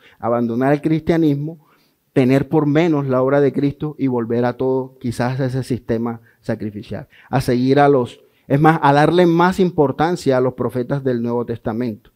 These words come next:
a darle más importancia a los ángeles, a darle más importancia a Moisés. Esa era básicamente la tentación. Por tanto, el lector de Hebreos empieza a exponer algunos argumentos que, para que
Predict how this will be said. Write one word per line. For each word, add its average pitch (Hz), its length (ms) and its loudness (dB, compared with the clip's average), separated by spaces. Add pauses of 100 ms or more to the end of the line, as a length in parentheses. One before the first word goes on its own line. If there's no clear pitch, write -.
(200)
a 117 140 0
darle 120 300 0
más 127 260 2
importancia 143 560 0
a - 20 0
los 131 200 -4
ángeles, 135 340 -2
a 117 60 -2
darle 123 280 0
más 147 280 0
importancia 117 760 -6
a 117 80 -6
Moisés. 107 360 -8
Esa 127 220 -4
era 147 140 0
básicamente 127 760 -6
la 113 140 -4
tentación. 104 540 -14 (320)
Por 139 160 0
tanto, 175 540 4
el 139 240 2
lector 135 400 2
de 170 60 4
Hebreos 170 220 4
empieza 156 440 2
a 175 40 2
exponer 135 400 0
algunos 156 460 2
argumentos 139 840 -2 (1160)
que, 131 240 2
para 131 360 0
que 131 340 -2